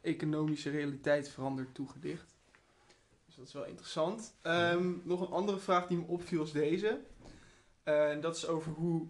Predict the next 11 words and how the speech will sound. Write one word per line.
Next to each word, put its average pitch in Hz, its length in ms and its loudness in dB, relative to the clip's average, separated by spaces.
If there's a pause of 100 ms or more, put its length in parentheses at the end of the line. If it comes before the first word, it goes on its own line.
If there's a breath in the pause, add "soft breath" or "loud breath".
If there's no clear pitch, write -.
(200)
Jeff 160 280 0
Bezos 156 420 0
zijn 147 120 0
bedrijf 147 420 2
bestuurt. 135 640 -4 (720 soft breath)
"Bezos 180 420 2
bemoeit 170 340 0
zich - 200 -6
overal 165 480 6
mee." 131 380 -4 (1040)
Hoe 170 280 0